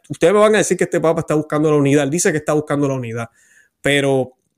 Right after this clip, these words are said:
todo lo que hace apunta para otro lado. O sea, dividir grupos, separar, buscar maneras de ver qué distintos somos. Se nos habla de un camino sinodal y de supuestamente que todos vamos a tener voz,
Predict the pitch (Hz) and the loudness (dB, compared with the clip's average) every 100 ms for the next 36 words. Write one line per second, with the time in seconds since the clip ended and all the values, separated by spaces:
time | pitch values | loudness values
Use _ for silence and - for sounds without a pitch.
0 | _ - 165 208 214 208 185 175 196 - | _ 2 4 6 6 6 4 0 0 -4
1 | 151 135 156 170 170 143 139 139 147 139 | -6 -6 -6 -4 -2 -2 -4 -6 -8 -8
2 | 135 123 _ _ _ _ _ - 127 127 | -10 -14 _ _ _ _ _ -10 -6 0
3 | 131 139 135 151 165 160 170 147 127 - | 2 2 2 2 0 2 2 0 -8 -4
4 | 139 - 135 143 156 135 - _ _ _ | -4 -2 -2 0 -2 -4 -8 _ _ _
5 | 139 135 143 147 170 165 160 170 151 147 | -10 -4 -4 -2 -2 0 0 2 2 2
6 | 147 151 160 160 156 175 170 160 151 - | 2 0 0 -2 -2 -4 -2 -2 -2 -2
7 | 156 135 120 - - 147 156 170 185 208 | -2 -4 -8 -10 -4 0 2 2 2 0
8 | 190 175 180 175 - 156 147 151 170 175 | 0 0 0 -2 -2 0 2 2 2 2
9 | 160 147 139 - 139 139 - 165 156 156 | 2 2 0 -2 -8 -8 -2 -2 0 -2
10 | 156 139 139 147 151 156 151 147 143 147 | -2 -4 -2 -2 0 -2 -2 -4 -4 -2
11 | 143 147 190 - | 0 0 0 -4